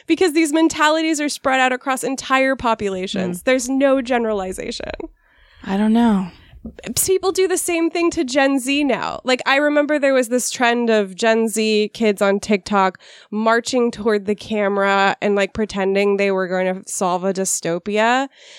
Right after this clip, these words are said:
Speaker 1: And it, they were getting, getting relentlessly mocked on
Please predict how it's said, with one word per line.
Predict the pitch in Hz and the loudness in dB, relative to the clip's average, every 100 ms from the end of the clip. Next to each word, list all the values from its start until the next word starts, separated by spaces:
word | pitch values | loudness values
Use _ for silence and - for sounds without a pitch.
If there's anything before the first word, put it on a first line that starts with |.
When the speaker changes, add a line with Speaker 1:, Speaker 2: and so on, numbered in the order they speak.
| - - | -12 -2
Speaker 1:
And | 226 226 - | 0 0 0
it, | 226 214 196 | -2 -2 0
they | 254 | 0
were | 254 | 2
getting, | 233 269 269 220 | 0 0 -2 0
getting | 285 285 254 | 2 2 2
relentlessly | 277 269 285 262 294 285 294 285 | 0 0 0 2 0 0 -2 -2
mocked | 277 294 233 - - | 2 2 2 -2 -2
on | 220 208 | 0 0